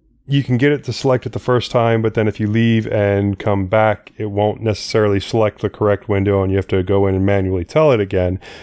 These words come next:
But that's the only thing I've seen there when it comes to Windows selection. And sometimes it's easier just to, you know, share the whole screen. Okay, and then you had posted something about hot edges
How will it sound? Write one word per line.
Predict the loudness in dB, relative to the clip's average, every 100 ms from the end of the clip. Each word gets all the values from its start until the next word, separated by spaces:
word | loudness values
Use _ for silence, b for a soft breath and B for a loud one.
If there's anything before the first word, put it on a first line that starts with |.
| B -4
But | 0
that's | 0 2
the |
only | 2 2
thing | 0
I've | 0 -2
seen | -2 0
there | 0 0 0
when | -4 -10
it | -4
comes | -2 -2 -4
to | -2 -2 -2 -8 _ -16 -14 -4
Windows | -2 0 0 -2
selection. | -4 -4 -4 -6 -10 -10 -12 -16 -20 _ _ _ B B B B B -4
And | -4 0
sometimes | 0 2 0 0
it's | -2
easier | 0 0 0
just | -2 -2
to, | -6 -4 -2
you |
know, | -2 -2 -8 _ -14
share | -2 0 2
the | 0
whole | 0 0 0
screen. | -4 -4 -2 -4 -6 -12 -20 _ _ _ _ _ _ _ _ -4
Okay, | -4 -2 0 2 0 0 0 2
and | 2
then | 2 2 2
you | 2 4 4
had | 2 2 2 -2 0
posted | 0 2 0 -2
something | -2 -2 -2 -2 -2
about | -2 0 0 -2 -8
hot | -2 0 2
edges | 0 0 -2 -2